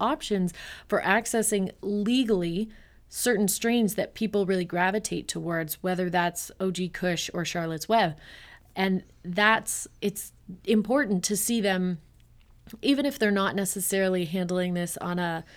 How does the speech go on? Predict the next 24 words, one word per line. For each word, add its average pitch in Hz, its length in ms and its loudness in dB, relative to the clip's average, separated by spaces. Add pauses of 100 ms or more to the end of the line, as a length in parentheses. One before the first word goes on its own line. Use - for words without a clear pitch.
(160)
standard 202 380 2
producer 180 400 -2
or 170 40 0
a 165 40 -2
micro 208 360 -2
producer 196 400 -2
level, 175 340 -2
it's 196 180 -2
important 226 420 -2
to 208 100 -6
see 220 120 -2
this 190 180 -4
happening 190 380 -2
for 180 140 -6
individuals, 190 720 -2
because 185 300 -6
anybody 226 400 0
who 202 160 0
wants 185 260 -2
to 196 100 -6
cultivate 190 540 -4
their 175 120 -6
four 175 220 -6
plants 254 400 -4